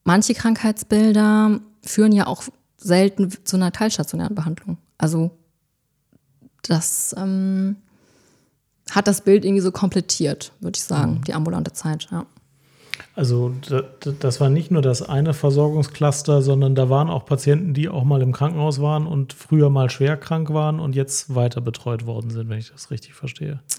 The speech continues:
Speaker 1: Ja, beziehungsweise, ähm, haben ja chronisch kranke Patienten in der Regel irgendeine Form von ambulanter Dauerbetreuung,
Speaker 2: Mhm.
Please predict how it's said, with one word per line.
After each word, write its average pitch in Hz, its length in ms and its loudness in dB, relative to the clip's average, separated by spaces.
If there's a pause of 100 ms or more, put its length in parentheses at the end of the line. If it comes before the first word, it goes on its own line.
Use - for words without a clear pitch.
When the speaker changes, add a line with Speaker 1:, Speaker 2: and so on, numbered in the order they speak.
(260)
Speaker 1:
Ja, 196 140 2
beziehungsweise, 196 1160 2
ähm, 185 380 4 (600)
haben 180 200 4
ja 175 120 4
chronisch 175 420 -2
kranke 170 440 -4
Patienten 180 400 -2
in 175 80 2
der 160 160 -2
Regel 170 720 2
irgendeine 170 320 2
Form 170 260 -4
von 165 300 -4
ambulanter 160 440 -2
Dauerbetreuung, 160 1120 0
Speaker 2:
Mhm. 262 60 -2